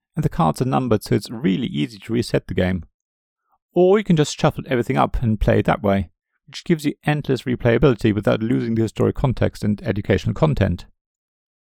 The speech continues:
The whole game was carefully put together and was intended to teach you about those events before Germany became one again. It's well researched and really well made.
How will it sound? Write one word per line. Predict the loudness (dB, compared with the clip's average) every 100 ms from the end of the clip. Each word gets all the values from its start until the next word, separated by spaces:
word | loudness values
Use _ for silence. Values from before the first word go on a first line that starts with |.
| _ _ _ 0
The | 4
whole | 4
game | 4 2
was | 0
carefully | 2 2 2
put | 0 2
together | 4 4 4
and | 4
was | 2 0
intended | 0 0 -2
to | -4
teach | -2 -4 -2
you | -2
about | 0 0
those | 2 0 2
events | 0 0
before | -2 -2 -2
Germany | 0 2 2 2
became | -2 -2 0 2
one | 2
again. | 2 0 -2 -6 _ _ _ _ _
It's | -6 0
well | 2
researched | 2 4 4 4 2 -2
and | 0 2 0
really | -2 0
well | 2 2
made. | 2 2 0